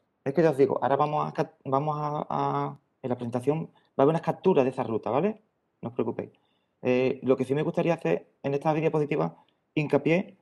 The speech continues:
en, dentro del resumen de las instrucciones, como que la coordinación T D, qué funciones tiene por normativa, qué criterios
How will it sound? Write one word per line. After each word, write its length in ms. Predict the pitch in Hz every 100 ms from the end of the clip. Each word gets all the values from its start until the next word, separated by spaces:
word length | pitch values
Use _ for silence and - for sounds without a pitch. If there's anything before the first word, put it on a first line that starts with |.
| _ _ _ _ _
en, 540 | - 143 139 135 131 139 _ _ _ _ _ _ _ _
dentro 300 | 131 135 139
del 100 | 156
resumen 220 | 143 156 156
de 80 |
las 80 | 156
instrucciones, 540 | - - 156 160 165 170
como 520 | 160 156 156 151 - _ _ _ _ -
que 120 | 170
la 140 | 151
coordinación 440 | 143 127 131 147 156
T 100 | 170
D, 60 |
qué 120 | 180
funciones 420 | 170 175 - 143 143
tiene 340 | 156 120 - _ _ -
por 120 | 139
normativa, 540 | 131 127 160 196 120
qué 100 | 139
criterios 500 | 143 156 156 165 190